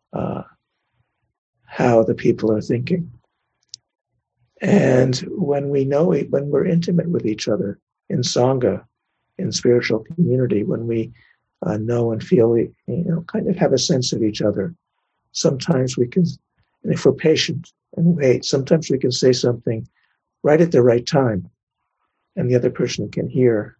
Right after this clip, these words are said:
uh, and change. Uh, so, you know, sometimes we're, we feel critical of, of people around us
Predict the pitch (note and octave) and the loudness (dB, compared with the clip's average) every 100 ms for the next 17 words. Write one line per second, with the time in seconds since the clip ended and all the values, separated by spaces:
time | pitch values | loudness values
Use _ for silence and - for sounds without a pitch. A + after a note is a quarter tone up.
0 | _ _ _ _ _ _ _ - G2 G2+ | _ _ _ _ _ _ _ -10 -8 -8
1 | - _ - A#2+ A2 G#2 - - B2 G2 | -10 _ -12 -6 -6 -6 -4 2 2 2
2 | - - _ _ _ _ _ _ _ _ | -4 -12 _ _ _ _ _ _ _ _
3 | _ _ _ - - - - - - - | _ _ _ -16 -14 -14 -16 -14 -8 0
4 | C3+ A2+ A2 - _ _ _ _ _ _ | 2 2 0 -6 _ _ _ _ _ _
5 | - D#3+ B2 - B2 D#3+ C3 B2 A#2+ A#2+ | -6 -2 0 0 -2 -2 -2 0 2 4
6 | B2 B2+ A2 - D3+ A#2+ A2 - - D3+ | 2 0 0 0 2 2 0 -4 -2 0
7 | - A2+ A2 A2+ A2+ - - B2 - - | 2 2 2 0 -4 -10 -4 -4 -4 -2
8 | E3+ B2 A#2 A2 G#2 A2+ A2 G#2+ G2+ - | 0 2 2 0 0 -2 -2 -2 -4 -6
9 | - | -12